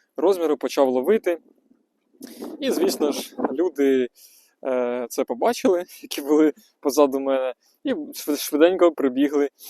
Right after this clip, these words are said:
е, почали робити лунки прямо в мене під ящиком. Тому я вже зібрався і вирішив завершити риболовлю, тому що якби і рибки підловив, і замерз дуже, тому що,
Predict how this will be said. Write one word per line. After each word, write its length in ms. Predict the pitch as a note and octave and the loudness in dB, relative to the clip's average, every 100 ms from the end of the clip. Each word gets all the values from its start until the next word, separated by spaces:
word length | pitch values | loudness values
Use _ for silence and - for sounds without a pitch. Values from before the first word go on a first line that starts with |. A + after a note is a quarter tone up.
| - _ _ _ C#3 | -20 _ _ _ -6
е, 240 | C3 B2 | -4 -4
почали 380 | C#3 - D3 C#3 | -6 0 4 4
робити 320 | C3 C3+ C#3 | 4 0 2
лунки 320 | C#3+ D#3+ C#3+ | 0 0 -2
прямо 300 | A#2 C#3 C#3 _ _ - | 0 -2 -2 _ _ -8
в 60 | |
мене 240 | C#3 D3 C3 | -4 -2 -2
під 180 | C3 C3 | -4 0
ящиком. 460 | B2 - - A#2+ _ _ _ _ _ | 0 -2 -14 -16 _ _ _ _ _
Тому 180 | A3 F#3 | -2 2
я 120 | D3+ | 2
вже 180 | C#3 C3 | 0 -2
зібрався 580 | D#3 D#3+ G3 E3+ C3+ B2 _ - | -2 4 4 4 -4 -8 _ -8
і 220 | C#3 C3+ | -4 -2
вирішив 520 | C3 C#3 C3+ C#3 B2 _ _ _ - - - | 2 2 2 -2 -6 _ _ _ -20 -20 -8
завершити 520 | C3 C#3 C3 B2 B2+ | 0 2 2 0 -4
риболовлю, 480 | C3 C#3 G3 D#3+ C3 | -2 2 2 2 -2
тому 240 | C3 C3 | -6 -12
що 160 | - C3 | -6 -2
якби 340 | C3 B2+ B2 - _ _ _ _ _ _ _ - | -2 -2 -4 -6 _ _ _ _ _ _ _ -10
і 100 | - | 0
рибки 300 | D3+ F#3+ F3 | 2 4 2
підловив, 600 | E3 D3+ D3+ D3 D3 - | -2 2 2 4 2 -2
і 260 | D3 C#3+ C#3 | -2 0 0
замерз 460 | B2 C3+ E3 E3+ D3 | 0 -2 -2 -2 -2
дуже, 260 | D#3 C#3+ | -2 -2
тому 260 | C#3 C3+ C3+ | -8 -8 -8
що, 220 | - | -6